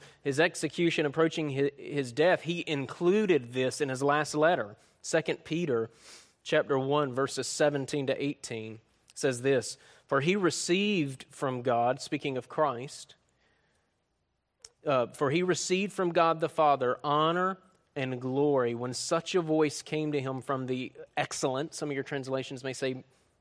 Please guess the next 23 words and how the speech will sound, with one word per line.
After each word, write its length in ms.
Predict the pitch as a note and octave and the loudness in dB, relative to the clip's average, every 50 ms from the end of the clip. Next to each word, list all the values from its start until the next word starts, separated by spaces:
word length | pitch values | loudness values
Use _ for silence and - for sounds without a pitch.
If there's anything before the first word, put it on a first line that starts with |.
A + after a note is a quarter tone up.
| _ - D#3 | _ -16 -14
"m-, 240 | C3 B2+ B2+ B2+ - D3+ | -10 -10 -10 -10 -10 -8
majestic," 840 | C3+ B2 A#2+ A#2 A#2+ B2+ D3+ E3 - - - B2+ C3+ C#3+ - - _ _ _ _ _ - | -6 -6 -6 -4 0 2 2 2 2 -2 -6 -6 -8 -8 -10 -18 _ _ _ _ _ -14
but 120 | B2+ - | -10 -6
"from 180 | - C#3 C3+ B2+ | -4 -4 -2 -2
the 160 | C3 C3+ - _ | -4 -6 -4 _
excellent 680 | - D#3+ D#3 - - - D#3+ C#3 B2+ B2+ B2 A#2+ - - _ _ _ D#3 | -2 -2 -2 -2 -4 -2 0 0 0 -2 -4 -6 -10 -16 _ _ _ -6
glory. 680 | C#3 C3+ C3 C#3 D3 D3+ D3+ C3+ A#2+ A2+ A2 F#2+ G#2 - - - | -4 -2 2 4 6 6 6 6 4 2 0 -4 -8 -14 -18 -20
This 560 | - D#3+ C3 C#3 D#3+ E3+ F#3+ F3+ - - - - | -14 -8 0 4 4 4 4 2 0 -6 -4 0
is 180 | F3 E3 D3 D3+ | 0 0 2 2
my 200 | D3+ D3+ D3+ D3+ | 2 4 4 4
beloved 500 | D3+ D3+ D3 D3 D3 D3 C#3+ D3 C#3+ C3 | 4 4 4 6 6 4 4 2 0 -2
Son, 500 | - - - B2+ A#2 A#2 A#2 A#2 A#2 A#2+ - - - _ _ _ _ - | -4 -6 -6 -4 -4 -4 -6 -6 -8 -10 -14 -20 -20 _ _ _ _ -6
in 160 | C#3 C3 A#2+ | -4 -2 -2
whom 460 | A2+ G#2+ A#2+ D3+ D3 D3+ D3+ D3+ D3+ - | -4 -2 -2 0 0 2 2 0 0 0
I 260 | C#3+ C3+ C3+ C3+ C3 - | 0 0 2 2 0 -2
am 400 | - C#3 B2+ A#2+ A#2+ A#2 B2 C3 - | -2 -2 -2 0 -2 -2 -4 -6 -6
well 440 | - C3 B2+ B2 A#2+ A#2+ A#2 - - - - _ _ - | -2 2 2 4 4 4 2 0 -2 -12 -20 _ _ -14
pleased. 540 | - - B2 A#2 A2+ A2 G#2+ G#2+ G#2+ - - D#3+ | -8 -6 -4 -4 -4 -6 -6 -8 -10 -8 -2 0
And 180 | D3 D3 D3 | 0 2 4
we 160 | D3+ F#3+ A3 | 4 6 6
heard 300 | G#3 G3+ A#3+ C4+ D#4 B3 | 8 8 8 8 8 8
this 200 | G#3 G#3+ E3 - | 6 4 4 4
voice, 600 | - D3 D3+ C#3 A#2 - - - - - - - | 2 2 2 2 2 0 -6 -12 -12 -12 -12 -12